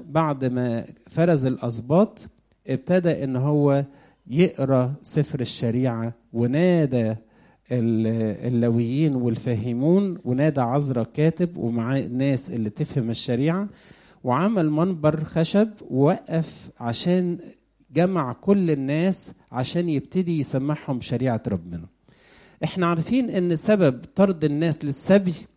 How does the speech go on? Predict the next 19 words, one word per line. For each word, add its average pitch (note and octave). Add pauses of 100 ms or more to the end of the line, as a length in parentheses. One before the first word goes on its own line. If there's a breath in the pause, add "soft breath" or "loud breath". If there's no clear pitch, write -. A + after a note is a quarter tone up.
(200)
ان C#3
هم E3
خلفوا E3+ (880)
شريعة D3
ربنا C3+
وخلفوا E3
وصية D#3
ربنا، D3 (580 soft breath)
وكانت، F3 (440)
آه، C3
آه، C3
الوعيد C#3+
بتاع C3+
ربنا C#3
ليهم C3+
ان C#3
انتوا G#3+
اذا D3
سبتوا C#3+